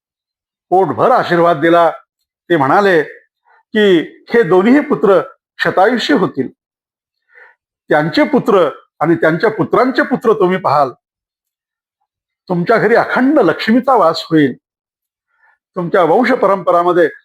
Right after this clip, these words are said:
सदैव कीर्ती वाढत राहील, संपन्न व्हाल, वेद आणि शास्त्र यांच्या अध्ययनातून समाजाला उन्नतीची दिशा दाखवणारे आपल्या वंशामध्ये,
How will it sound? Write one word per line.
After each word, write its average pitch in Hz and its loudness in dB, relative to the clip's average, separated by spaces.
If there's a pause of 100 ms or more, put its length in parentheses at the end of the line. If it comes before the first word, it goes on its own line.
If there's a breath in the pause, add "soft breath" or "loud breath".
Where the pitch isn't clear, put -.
(140)
सदैव 247 2
कीर्ती 285 0
वाढत 196 0
राहील, 170 2 (840)
संपन्न 202 0
व्हाल, 190 2 (1080 soft breath)
वेद 233 2
आणि 233 0
शास्त्र 240 0
यांच्या 208 2
अध्ययनातून 202 0 (300)
समाजाला 220 0 (260)
उन्नतीची 247 0
दिशा 175 0
दाखवणारे 208 0 (480)
आपल्या 202 0
वंशामध्ये, 175 0